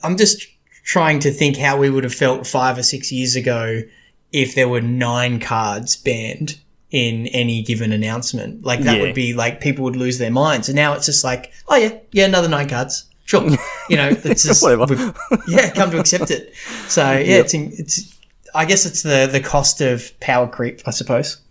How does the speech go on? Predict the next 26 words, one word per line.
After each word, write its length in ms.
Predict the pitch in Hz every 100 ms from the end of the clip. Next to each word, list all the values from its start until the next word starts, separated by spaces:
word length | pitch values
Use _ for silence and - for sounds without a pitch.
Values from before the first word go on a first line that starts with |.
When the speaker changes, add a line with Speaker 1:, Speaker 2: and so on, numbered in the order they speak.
| _ _ _
Speaker 2:
Yeah, 300 | 120 107 101 - -
yeah, 140 | 117
absolutely. 480 | 110 - 107 110 104
And 220 | 104 107 - - - - - - -
one 320 | 127 131 131
of 60 | 117
the 60 |
things 220 | 113 123 113
we 80 |
did 180 | 117 131
mention 280 | 120 117 120
in 40 | 110
that 120 | 98
first 240 | 123 110
cast 360 | - 143 123 -
was 200 | 107 -
that 160 | 117 101
they 140 | 110
just 420 | 107 117 110 -
recently 520 | 107 107 110 113 110
brought 340 | 104 107 101 101
in 460 | 104 104 101 98 - _ _ _
their 120 | 104
play 240 | 101 120 139
design 400 | 135 113 101 98
team 380 | - 95 92